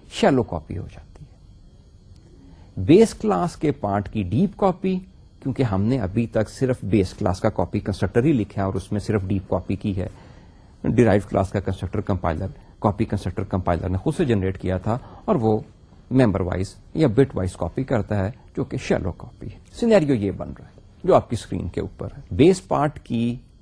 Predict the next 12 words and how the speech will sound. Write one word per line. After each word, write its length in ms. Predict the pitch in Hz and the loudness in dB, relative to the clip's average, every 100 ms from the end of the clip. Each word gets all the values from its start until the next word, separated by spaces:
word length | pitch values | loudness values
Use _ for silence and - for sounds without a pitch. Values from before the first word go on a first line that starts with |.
| - 98 | -14 0
ڈیپ 300 | 123 165 - | 2 2 0
کاپی 340 | 196 190 196 | -2 -2 0
ہو 200 | 196 185 | 0 2
گئی، 140 | 190 180 - - - _ _ _ 101 | 0 -2 -12 -20 -20 _ _ _ 0
بیس 480 | 123 180 180 - | 4 4 2 -4
پارٹ 300 | 123 107 117 | -4 -2 -2
میں 200 | 127 117 113 - - | 0 -2 -4 -10 -8
ایک 340 | 127 165 - | 0 0 2
ہی 40 | 226 | 0
ممبر 400 | 175 143 131 131 | 2 0 0 -2
تھا 360 | - 117 110 104 - - - | -2 -2 -2 -6 -14 -14 -2
جس، 220 | 127 | -2